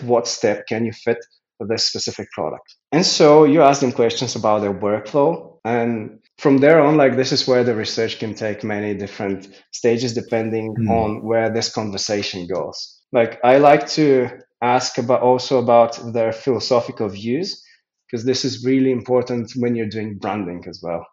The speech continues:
Speaker 1: Uh,
Speaker 2: Hmm.
Speaker 1: and yeah, like, I think this is a re-, really good base for anyone who wants to do actual customer research to follow what I just said.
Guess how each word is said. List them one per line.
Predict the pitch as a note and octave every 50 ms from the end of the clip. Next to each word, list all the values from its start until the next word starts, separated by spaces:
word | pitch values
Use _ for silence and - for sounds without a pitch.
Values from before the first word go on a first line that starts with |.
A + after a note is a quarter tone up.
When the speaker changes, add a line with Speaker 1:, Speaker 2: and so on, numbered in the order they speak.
| _ _ _ _ _ _ _ -
Speaker 1:
Uh, | - G#2+ G#2+ G#2 G#2+ G#2+ G#2 G#2 G2+ G2
Speaker 2:
Hmm. | G2+ - - - _ _ _ _ _ _ _ -
Speaker 1:
and | D3 E3+
yeah, | F#3+ D#3 A#2+
like, | B2 B2+ B2 - -
I | B2+
think | - - - E3 F3+ F#3
this | F3 D#3 - -
is | E3 D3
a | D3 B2+
re-, | A#2 A#2+ C3 C#3 C#3+ C#3 - C#3
really | C3+ C#3 C#3+ D3 D3+ D3
good | C3+ C3 C#3 B2+ B2 A#2+
base | B2+ A#2+ B2+ B2 -
for | - B2 A#2 G2 - -
anyone | G#2 A2+ A#2+ C3+ C3+ B2+ A#2+ A2+ -
who | - C3 A#2+ A#2 A#2+
wants | A2+ A#2 - -
to | - B2
do | A2 G#2+ G#2+ A2 A2 G#2 G2 - - - - _ _ _ _ _
actual | - G#2+ A#2 - - - B2 G#2+ G#2
customer | - A#2 G2+ - - B2 A#2 A2
research | G#2+ G#2 G2+ - - A#2+ A#2+ A#2 - - -
to | - A#2 G#2+ G2+
follow | - - - A2 G#2+ G#2 G#2
what | G#2 G#2 G#2 G#2+ G#2
I | G2 F#2+ F#2+
just | F#2 - G2 F2+ - - -
said. | F#2 E2+ E2 -